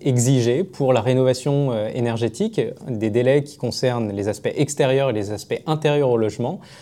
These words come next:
parce que l'on pense qu'il est très important que les occupants puissent, euh, avoir une rénovation qui se fasse dans des délais raisonnables, de façon à avoir le moins de nuisances possible. Et donc, ces nuisances,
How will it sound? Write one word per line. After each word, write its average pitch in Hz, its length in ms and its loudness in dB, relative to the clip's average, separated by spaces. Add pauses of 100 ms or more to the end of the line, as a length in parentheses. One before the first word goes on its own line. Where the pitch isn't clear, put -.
(160)
parce - 160 -6
que 147 80 2
l'on 135 140 2
pense 185 240 0
qu'il 110 160 -4
est 110 100 -4
très 156 200 4
important 151 460 -2
que 127 440 -2
les 107 400 -2
occupants 156 640 0
puissent, - 440 -2 (120)
euh, 113 260 -4
avoir 127 280 2
une 117 120 0
rénovation 113 480 0
qui 117 160 -6
se - 100 -10
fasse 151 300 -2
dans 120 100 -2
des 104 120 -4
délais 107 320 -2 (280)
raisonnables, 143 600 4
de 123 80 0
façon 143 300 -4
à 147 40 0
avoir 131 160 2
le 117 100 2
moins 135 200 2
de 139 40 4
nuisances 123 300 0
possible. 98 400 -8 (480)
Et 120 60 0
donc, 120 160 4
ces 214 160 4
nuisances, 170 580 2